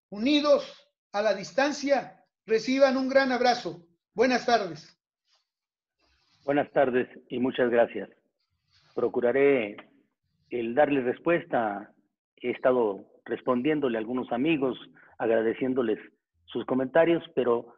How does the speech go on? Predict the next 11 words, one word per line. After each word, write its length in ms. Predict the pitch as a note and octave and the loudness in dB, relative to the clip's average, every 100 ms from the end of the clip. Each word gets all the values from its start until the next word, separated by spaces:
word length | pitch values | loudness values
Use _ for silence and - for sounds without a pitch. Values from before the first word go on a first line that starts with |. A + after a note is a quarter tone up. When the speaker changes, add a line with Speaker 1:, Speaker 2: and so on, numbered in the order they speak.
| _ | _
Speaker 2:
algunas 360 | C3+ C3+ D#3 D#3 | -2 2 2 2
preguntas 500 | C#3 C3+ D#3 D3 - | 0 2 0 -2 -2
adicionales 520 | A2+ G2+ A#2+ B2+ B2 | -4 -4 -6 -6 -6
que 80 | C3+ | -8
hicieron, 320 | A2+ D3 C#3+ | -4 -2 -2
procuraré, 640 | C#3+ - B2 B2 C3+ B2+ _ _ _ | -6 -6 -4 -2 -2 -4 _ _ _
este, 640 | - A#2 - A#2 A#2 A2+ C3 | -16 -16 -10 -8 -6 -4 -4
hacerles 400 | - - B2 G#2+ | -4 -2 -4 -2
llegar 280 | A2 A2 | -2 -2
las 100 | A2+ | -4
respuestas. 480 | G2+ - G#2 F#2 - | -6 -8 -8 -8 -12